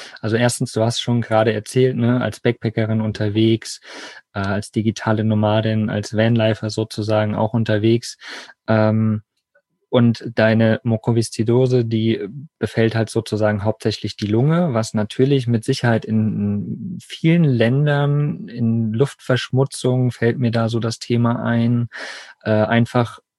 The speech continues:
ungute Luft irgendwo, ne? So am Meer ist es vielleicht besser oder nicht. Ähm, ich, da, da können wir gleich nochmal, glaub ich, genau reingehen in das Thema. Das wäre, glaub ich, auch interessant, so was dir da gut getan hat, was nicht.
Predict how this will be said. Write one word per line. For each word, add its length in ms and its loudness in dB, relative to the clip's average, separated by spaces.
ungute 500 0
Luft 380 0
irgendwo, 440 2
ne? 320 2
So 160 0
am 140 0
Meer 240 4
ist 200 -6
es 40 -14
vielleicht 380 -2
besser 400 0
oder 180 -2
nicht. 400 0
Ähm, 480 0
ich, 240 -12
da, 300 0
da 180 0
können 280 2
wir 60 4
gleich 300 2
nochmal, 240 2
glaub 220 4
ich, 120 -2
genau 260 4
reingehen 460 2
in 120 -2
das 200 -4
Thema. 380 0
Das 220 -2
wäre, 120 2
glaub 240 0
ich, 140 -4
auch 140 -6
interessant, 560 0
so 160 -6
was 180 -2
dir 140 2
da 120 2
gut 220 -2
getan 480 0
hat, 180 -4
was 220 -4
nicht. 380 2